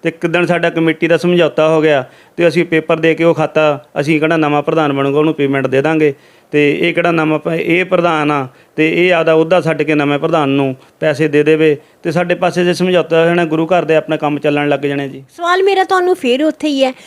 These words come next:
Speaker 2: ਤੁਸੀਂ ਮੌਜੂਦਾ ਪ੍ਰਧਾਨ ਨੂੰ ਉਹਦਾ ਅਹੁਦਾ ਛੱਡਣ ਲਈ ਕਿਉਂ ਆਖਦੇ ਹੋ?
Speaker 1: ਉਹਨਾਂ ਦਾ ਅਹੁਦਾ ਛੱਡਣ ਲਈ ਅਸੀਂ ਇਸ ਕਰਕੇ ਦੱਸਦੇ ਹਾਂ ਜੀ, ਇੱਕ ਤਾਂ ਉਹਨਾਂ ਨੂੰ ਪਤਾ ਹੀ ਨਹੀਂ ਹੈਗਾ ਗੁਰੂ ਘਰ ਕਿਵੇਂ ਚਲਾਉਣਾ ਵਾ।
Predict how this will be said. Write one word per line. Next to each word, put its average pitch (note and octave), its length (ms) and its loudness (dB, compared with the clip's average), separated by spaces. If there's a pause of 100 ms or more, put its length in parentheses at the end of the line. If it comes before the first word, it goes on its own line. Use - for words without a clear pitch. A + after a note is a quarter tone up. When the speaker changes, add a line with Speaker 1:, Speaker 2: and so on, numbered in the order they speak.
(220)
Speaker 2:
ਤੁਸੀਂ G4 300 2
ਮੌਜੂਦਾ D4 640 2
ਪ੍ਰਧਾਨ D4+ 600 0
ਨੂੰ C#4 280 4
ਉਹਦਾ C#4+ 200 2
ਅਹੁਦਾ D4+ 480 0
ਛੱਡਣ C4 400 -2
ਲਈ B3+ 240 2
ਕਿਉਂ F4 420 0
ਆਖਦੇ G3 380 -2
ਹੋ? C3 140 -10 (880)
Speaker 1:
ਉਹਨਾਂ A#3+ 280 4
ਦਾ A#3+ 60 4
ਅਹੁਦਾ A3 280 2
ਛੱਡਣ G#3+ 300 2
ਲਈ G#3+ 280 2
ਅਸੀਂ G#3+ 240 2
ਇਸ F#3+ 100 0
ਕਰਕੇ F#3+ 340 0
ਦੱਸਦੇ D3+ 320 2
ਹਾਂ D#3+ 80 2
ਜੀ, F#3 240 2
ਇੱਕ F3+ 120 -4
ਤਾਂ F3 140 0
ਉਹਨਾਂ F#3 140 2
ਨੂੰ F#3+ 120 0
ਪਤਾ F3+ 300 -2
ਹੀ F3 100 2
ਨਹੀਂ D#3+ 160 0
ਹੈਗਾ C3 280 0
ਗੁਰੂ C3+ 220 -2
ਘਰ C#3+ 160 0
ਕਿਵੇਂ B2+ 300 -4
ਚਲਾਉਣਾ G#2 400 -4
ਵਾ। E2 140 -14